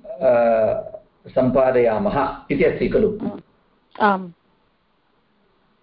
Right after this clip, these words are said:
Speaker 1: तर्हि अत्र गृहं माध्यमम् इति कथं वा निरूपयामः?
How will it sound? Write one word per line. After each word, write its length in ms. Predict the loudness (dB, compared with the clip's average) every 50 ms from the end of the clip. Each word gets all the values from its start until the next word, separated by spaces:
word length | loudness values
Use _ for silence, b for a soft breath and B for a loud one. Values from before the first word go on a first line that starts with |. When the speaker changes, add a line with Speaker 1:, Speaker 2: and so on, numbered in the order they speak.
| _ _ _ _ _ _ _ _ _ _ _ _ _ _ _ _ _ _ -2 0
Speaker 1:
तर्हि 200 | 2 2 4 2
अत्र 280 | 2 2 2 0 0
गृहं 640 | 0 0 -2 0 0 2 0 0 0 0 -2 -2 -4 -8 -12 -18 -12 -4 -2
माध्यमम् 840 | 0 0 2 0 -2 -2 -2 0 0 2 4 4 4 4 2 2
इति 220 | 0 0 0 -2 0
कथं 340 | 0 -2 -2 0 -2 0 2
वा 140 | 0 0
निरूपयामः? 580 | 0 -2 -2 -2 -2 0 0 -2 -2 -2 -4